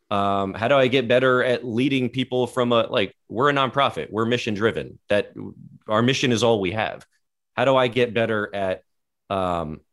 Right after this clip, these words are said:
at promoting and evangelizing for that mission? And then how do I get better at the little finer,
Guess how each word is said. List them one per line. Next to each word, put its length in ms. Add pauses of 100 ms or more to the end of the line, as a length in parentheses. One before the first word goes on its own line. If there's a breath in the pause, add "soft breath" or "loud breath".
at 220
promoting 800
and 160
evangelizing 1040
for 140
that 200
mission? 440 (420)
And 140
then 140
how 160
do 80
I 100
get 160
better 240
at 100
the 60
little 300
finer, 680